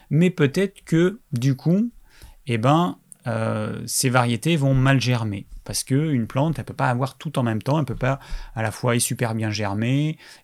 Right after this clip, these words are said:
et, euh, résister à la sécheresse, et et cetera. Donc du coup, lui, il a fait une sélection, c'est, il sélectionne ce qui résiste bien à la sécheresse. Mais à côté de ça, peut-être que l'inconvénient, c'est que ça germe très mal.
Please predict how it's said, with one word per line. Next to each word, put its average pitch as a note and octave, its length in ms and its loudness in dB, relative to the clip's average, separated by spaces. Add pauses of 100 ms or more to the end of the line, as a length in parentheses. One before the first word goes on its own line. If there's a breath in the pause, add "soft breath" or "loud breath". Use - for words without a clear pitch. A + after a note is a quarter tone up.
et, C3 180 4
euh, A#2+ 80 4
résister A2+ 400 -2
à A2 60 0
la G2+ 80 -4
sécheresse, D3 960 -2
et B2+ 60 0
et A2+ 60 -2
cetera. A2+ 560 -2 (400 loud breath)
Donc A2+ 300 8
du C3 160 0
coup, G3 180 0
lui, E3+ 120 4
il C#3 60 2
a B2+ 60 2
fait C#3+ 120 -2
une C3 80 2
sélection, D3 560 0
c'est, - 420 -2
il C3 100 -4
sélectionne C#3 560 2
ce - 80 -4
qui B2+ 160 -2
résiste B2+ 580 -2 (160)
bien B2+ 360 -2
à B2+ 80 0
la B2 80 0
sécheresse. - 600 -6 (500 loud breath)
Mais B2+ 120 2
à C3 60 4
côté B2+ 240 -2
de - 40 -10
ça, C#3 200 0
peut-être B2 320 -2
que - 100 -4
l'inconvénient, A2+ 540 -2
c'est B2 160 -8
que - 40 -12
ça G#2 120 -8
germe A2+ 240 -6
très - 180 -10
mal. F#2 240 -10